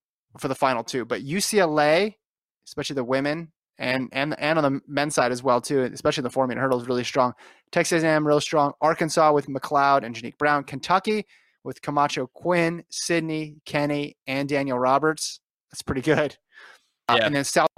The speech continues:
Speaker 1: Carolina, Jason Richardson, Terrence Trammell, Lashinda Demus. That's a pretty good alumni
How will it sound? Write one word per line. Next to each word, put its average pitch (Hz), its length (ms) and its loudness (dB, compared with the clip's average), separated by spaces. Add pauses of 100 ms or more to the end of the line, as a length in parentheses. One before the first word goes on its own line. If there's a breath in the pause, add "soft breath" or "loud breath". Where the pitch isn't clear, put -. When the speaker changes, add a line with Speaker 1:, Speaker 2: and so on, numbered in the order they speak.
(140)
Speaker 1:
Carolina, 151 680 2 (960)
Jason 143 320 -2
Richardson, 147 440 -4
Terrence 139 320 -4
Trammell, 131 400 0
Lashinda 127 360 -6
Demus. 139 540 -4
That's - 280 -10
a 131 60 -6
pretty 135 320 -8
good 127 140 0
alumni 131 520 0